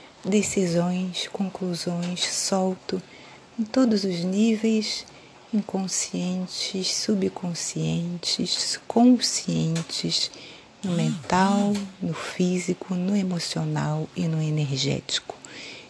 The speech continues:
E destruo, descrio, renuncio, denuncio e finalizo completamente. Certo e errado, bom e mal, pode e poc, todas as nove,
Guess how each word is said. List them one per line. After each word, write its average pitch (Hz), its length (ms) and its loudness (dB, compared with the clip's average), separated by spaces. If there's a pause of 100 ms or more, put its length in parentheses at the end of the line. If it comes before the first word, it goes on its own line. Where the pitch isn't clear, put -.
E 160 120 2
destruo, 208 840 2
descrio, 180 680 -2
renuncio, 170 800 -2
denuncio 196 800 0 (760)
e 262 80 0
finalizo 170 760 4
completamente. 151 1300 -4 (300)
Certo - 340 -4
e 147 40 -2
errado, 185 440 0
bom 185 120 -2
e 185 100 -2
mal, 160 320 -2
pode 165 220 -4
e - 40 -8
poc, 208 400 0
todas 202 300 0
as 190 140 -4
nove, 175 340 -4